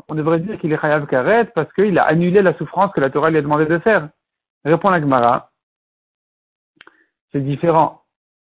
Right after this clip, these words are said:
Le contexte de Nedarim est différent du contexte dans, dans, dans, enfin de, le Inouï Nefesh dans le contexte du Neder est différent que celui de Kippour. Dans Kippour, c'est écrit, vous allez vous faire souffrir.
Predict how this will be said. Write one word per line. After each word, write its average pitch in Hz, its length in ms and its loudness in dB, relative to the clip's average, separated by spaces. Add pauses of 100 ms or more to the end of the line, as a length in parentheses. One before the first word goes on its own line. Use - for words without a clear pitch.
(360)
Le 135 180 -4
contexte 185 560 0
de 139 160 2
Nedarim 139 540 2
est 151 80 -2
différent 165 340 0
du 160 100 0
contexte 190 540 0 (120)
dans, 131 180 -2
dans, 120 320 0
dans, 123 120 -4
enfin 120 220 -4
de, 113 240 0 (580)
le 135 160 4
Inouï 233 220 4
Nefesh 202 520 2
dans 143 180 0
le 151 120 0
contexte 190 460 -2
du 156 160 -4
Neder 151 380 0
est 170 80 0
différent 185 360 -2
que 175 180 -2
celui 165 280 -2
de 165 180 2
Kippour. 120 440 -4
Dans 180 120 2
Kippour, 196 360 0
c'est 160 80 0
écrit, 208 220 0
vous 156 280 0
allez 180 160 4
vous 156 140 -2
faire 160 200 0
souffrir. - 480 -8